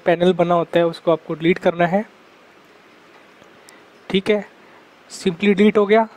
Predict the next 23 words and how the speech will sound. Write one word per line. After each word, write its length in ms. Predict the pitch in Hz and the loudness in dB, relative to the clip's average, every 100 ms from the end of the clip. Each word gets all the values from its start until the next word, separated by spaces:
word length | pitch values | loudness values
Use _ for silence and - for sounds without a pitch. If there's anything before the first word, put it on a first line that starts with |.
| - - | -14 -4
अब 200 | 202 190 | -4 -4
इसके 420 | 220 - - - 240 | -8 -8 -18 -2 0
बाहर 340 | 185 160 185 | 0 0 0
आपने 280 | 175 - 175 | 0 0 0
आ 160 | 165 | 2
जाना 220 | 147 139 143 | 0 -2 -4
है 360 | 156 185 - _ - - - 185 | -4 -6 -10 _ -20 -20 -6 0
और 120 | 190 | 2
आपको 300 | 180 - 185 | 2 0 0
यहाँ 320 | 170 165 175 - | 2 0 -4 0
पे 260 | 170 180 - - - - - | 0 0 -2 -20 -20 -20 -8
upload 440 | 180 - 220 233 | -6 -2 0 0
की 200 | 214 - 220 - - - - - | 0 -6 -8 -12 -20 -20 -20 -2
file 240 | 185 180 | 0 0
की 120 | 190 196 | 0 -2
option 280 | 175 196 | -2 -4
आपको 260 | 185 175 185 | -2 -2 -2
यहाँ 100 | 175 | -4
पे 60 | 170 | -2
दिखेगी। 440 | 170 175 165 185 220 | -2 0 0 0 0
आपको 240 | 180 196 | -2 -4
simply 320 | 180 180 196 | -6 -4 -4
public 560 | 180 180 165 190 - | -4 -6 -2 -2 -2